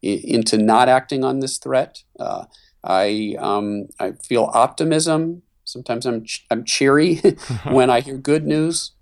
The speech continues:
Speaker 1: um, like the, you know, the fact that we did see this potential beginning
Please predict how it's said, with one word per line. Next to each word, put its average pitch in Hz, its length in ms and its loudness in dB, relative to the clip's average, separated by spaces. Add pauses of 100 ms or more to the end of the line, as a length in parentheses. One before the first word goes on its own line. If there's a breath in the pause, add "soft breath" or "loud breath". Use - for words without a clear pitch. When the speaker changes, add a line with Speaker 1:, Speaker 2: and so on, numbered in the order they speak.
Speaker 1:
um, 110 320 -4
like 123 320 2
the, 113 220 -4
you 120 140 -6
know, 110 100 -2
the 110 100 -6
fact 123 320 4
that 123 120 -6
we 110 120 -4
did 127 300 -2
see 127 360 0 (300 soft breath)
this 113 120 -2
potential 131 540 -2
beginning 123 720 0